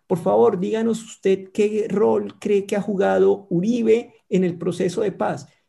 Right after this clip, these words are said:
Y uno de los estudiantes levantó la mano y dijo, "¿Y quién es Uribe?".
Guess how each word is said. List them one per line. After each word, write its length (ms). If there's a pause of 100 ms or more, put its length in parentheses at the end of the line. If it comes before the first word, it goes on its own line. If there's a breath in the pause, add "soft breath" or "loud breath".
Y 120
uno 120
de 60
los 140
estudiantes 440
levantó 300
la 100
mano 240
y 40
dijo, 440
"¿Y 160
quién 200
es 120
Uribe?". 440